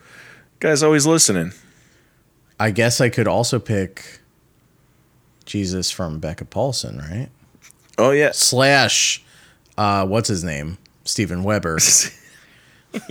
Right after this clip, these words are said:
Speaker 1: The man in the picture, right?
Speaker 2: The man in the picture. But I'm not gonna do that 'cause that's bad.
Speaker 1: Mm-hmm.
Speaker 2: That's bad content. I, I don't want no part of that. Keep it away from me.
Speaker 1: Yep.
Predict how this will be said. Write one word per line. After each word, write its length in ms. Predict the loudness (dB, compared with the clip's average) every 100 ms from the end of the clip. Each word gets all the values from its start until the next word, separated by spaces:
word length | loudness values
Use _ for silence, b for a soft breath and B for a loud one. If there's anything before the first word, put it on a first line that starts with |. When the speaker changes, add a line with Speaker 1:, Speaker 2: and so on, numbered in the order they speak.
| -14 B B B
Speaker 1:
The 80 | -2
man 200 | 0 2
in 80 | 0
the 20 | 2
picture, 380 | 2 2 -6 -8 _ _
right? 180 | 0 2
Speaker 2:
The 60 | 2
man 160 | -2 -6
in 60 |
the 40 | -8
picture. 340 | -10 -8 -10 b b b -2
But 120 | 2
I'm 60 |
not 160 | 4 2
gonna 120 | 0
do 240 | -2 -6 -4
that 360 | -4 -4 -6
'cause 140 | -8 -4
that's 220 | -4 -4
bad. 320 | -8 -6 -4
Speaker 1:
Mm-hmm. 260 | -4 -2 -4
Speaker 2:
That's 160 | -4
bad 300 | -6 -6 -6
content. 500 | -8 -8 -8 -8 -8
I, 240 | -6 -6 -4
I 20 |
don't 120 | -2
want 220 | -2 -4
no 140 | -6 -8
part 280 | -6 -4 -4
of 60 |
that. 300 | -4 -8 -10
Keep 180 | -10 -10
it 60 | -8
away 220 | -8 -8
from 260 | -8 -8 -8
me. 120 | 0
Speaker 1:
Yep. 200 | 0 0